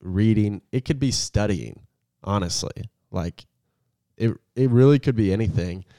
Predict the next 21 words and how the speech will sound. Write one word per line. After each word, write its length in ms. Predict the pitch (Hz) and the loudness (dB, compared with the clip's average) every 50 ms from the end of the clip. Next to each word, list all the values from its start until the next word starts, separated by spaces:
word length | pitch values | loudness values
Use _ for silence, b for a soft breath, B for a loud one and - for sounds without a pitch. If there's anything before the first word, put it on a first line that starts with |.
| b b b b b b | b b b b b b
But 420 | - 113 110 107 95 85 - - _ _ _ _ _ _ _ _ _ _ _ _ _ _ _ _ _ _ _ _ _ _ _ _ _ _ _ _ _ _ _ _ _ _ _ _ _ _ _ - | -4 0 2 2 2 0 -2 -6 _ _ _ _ _ _ _ _ _ _ _ _ _ _ _ _ _ _ _ _ _ _ _ _ _ _ _ _ _ _ _ _ _ _ _ _ _ _ _ -2
how 220 | 101 127 135 147 | 0 2 2 2
did 200 | 156 156 147 135 | 2 0 -2 -2
you 400 | 131 127 127 123 117 110 101 90 - - | -2 -2 0 0 2 0 0 -2 -2 0
come 220 | - - 117 113 | 0 0 0 -2
to 100 | - 117 | -4 -4
the 80 | 107 101 | -2 0
realization 720 | 101 98 95 92 90 90 90 87 95 95 - 87 76 80 | 2 2 2 0 0 -2 -4 -4 -4 -4 -4 -6 -8 -8
that, 220 | 85 90 87 - - - _ _ _ _ _ _ _ _ _ _ _ _ _ _ _ _ _ _ _ _ - - | -8 -8 -8 -8 -10 -14 _ _ _ _ _ _ _ _ _ _ _ _ _ _ _ _ _ _ _ _ -6 -2
like, 300 | 110 92 85 82 - - - _ _ _ _ _ _ _ _ _ _ - | 0 0 0 0 -4 -12 -20 _ _ _ _ _ _ _ _ _ _ -6
"Oh, 160 | 107 98 90 | -4 -4 -4
basketball 480 | 82 - 90 98 110 - - - 110 101 | -4 -4 -4 -4 -4 -6 -6 -4 -4 -4
is 80 | 92 | -4
an 80 | 95 - | -6 -8
idol. 300 | - 87 87 87 87 - | -8 -8 -8 -8 -8 -10
It's 140 | - - - | -10 -10 -10
holding 280 | - - 113 107 98 92 | -8 -6 -4 -6 -6 -6
me 100 | 87 90 | -10 -10
back 360 | 87 - 87 90 87 78 - | -8 -6 -4 -4 -4 -6 -8
from 500 | - - - 90 87 87 90 90 90 92 - _ | -14 -12 -8 -8 -6 -6 -6 -8 -12 -14 -16 _
where 680 | - 101 101 101 107 101 98 98 92 90 92 95 - | -10 -4 0 2 4 4 4 2 0 -2 -4 -8 -10